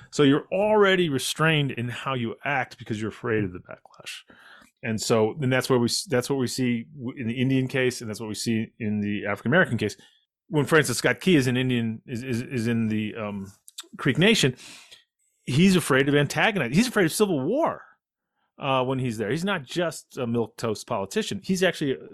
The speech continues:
he is, but he's also actually afraid of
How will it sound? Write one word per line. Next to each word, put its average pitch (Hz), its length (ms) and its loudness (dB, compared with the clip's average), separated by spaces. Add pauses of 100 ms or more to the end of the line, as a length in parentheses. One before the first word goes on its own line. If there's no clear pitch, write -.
(100)
he 131 220 0
is, 92 280 -2 (440)
but 131 300 2 (200)
he's 143 220 2
also 170 340 4
actually 131 360 -2
afraid 113 460 -2
of 110 320 -8